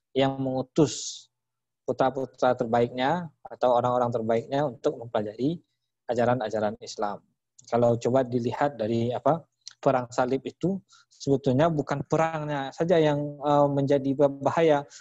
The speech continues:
tetapi di situ ada transfer ilmu di sana. Ada transfer ilmu. Nah, inilah yang dikaji dan dikritik oleh Mustafa As-Sibai ini. Dia mengkritik, eh, dia mengkritik, eh, bagaimana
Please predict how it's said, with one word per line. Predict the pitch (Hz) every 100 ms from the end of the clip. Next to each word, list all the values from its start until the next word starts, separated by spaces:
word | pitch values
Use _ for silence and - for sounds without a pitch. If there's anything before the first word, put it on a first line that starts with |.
| _
tetapi | 151 143 - 175 143 139
di |
situ | 143 135 151
ada | 139
transfer | 143 135 - 143 -
ilmu | 180 175 180
di | 131
sana. | 120 113 98 _ _ _ _ _ _
Ada | 131 131
transfer | 120 - 117
ilmu. | 117 110 - - _
Nah, | 135 131 -
inilah | 190 185 147
yang | 143 131
dikaji | _ _ 131 117 113 156
dan | 143 127
dikritik | 127 135 - 160
oleh | 98 113 135 - _ _ -
Mustafa | - 131 - 113 -
As-Sibai | 117 - 113 233
ini. | 233 226 220 214 _ - - _ _
Dia | - 151 160
mengkritik, | 135 - 107 - _ _ - - _ _ _ _ _ _ _ _ _ _ -
eh, | 113 107 113
dia | 160 165
mengkritik, | 151 151 139 123 - 190 - _
eh, | _ - 139 147 143 135
bagaimana | 139 135 131 120 123 170 196